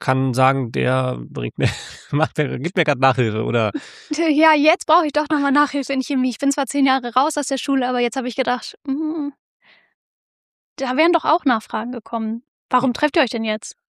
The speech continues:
Speaker 2: Und wenn, ah, weiß ich nicht, wenn ich hier nach Hause komme und mein Freund sagt mir, „Das hier ist mein, äh, mein
Speaker 1: Aber mein
Speaker 2: Freund, bla, bla,
Speaker 1: Freund
Speaker 2: bla“, würd ich
Speaker 1: Walter
Speaker 2: sagen
Speaker 1: ist, äh, der ist fünfzig und sieht aus wie sechzig.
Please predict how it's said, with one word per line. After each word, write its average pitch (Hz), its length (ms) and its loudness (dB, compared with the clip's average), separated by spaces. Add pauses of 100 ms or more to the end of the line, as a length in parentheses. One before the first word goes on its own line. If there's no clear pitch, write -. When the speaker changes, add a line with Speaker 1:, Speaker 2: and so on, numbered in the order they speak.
(300)
Speaker 2:
Und 269 160 4
wenn, 269 320 4 (340)
ah, 240 60 -8 (260)
weiß 233 120 -4
ich 254 60 0
nicht, 233 140 -4
wenn 240 80 -2
ich 247 80 -6
hier 262 80 0
nach 233 140 -4
Hause 247 200 2
komme 226 260 -4
und 226 100 -4
mein 220 160 0
Freund 226 240 -2
sagt 285 160 -2
mir, 247 80 -4
„Das 262 160 -4
hier 247 100 0
ist 226 100 -2
mein, 240 260 0
äh, - 40 -8 (240)
mein 247 260 0
Speaker 1:
Aber - 200 0
mein 254 140 4
Speaker 2:
Freund, - 20 -6
bla, 269 160 6
bla, 254 80 8
Speaker 1:
Freund - 80 4
Speaker 2:
bla“, - 100 4
würd - 80 4
ich 131 180 4
Speaker 1:
Walter 139 60 4
Speaker 2:
sagen 117 100 4
Speaker 1:
ist, 107 320 -2
äh, 120 680 -6
der 123 160 2
ist 131 200 -2
fünfzig 147 400 0
und 135 80 0
sieht 117 160 0
aus 127 180 2
wie 135 60 0
sechzig. 117 540 -2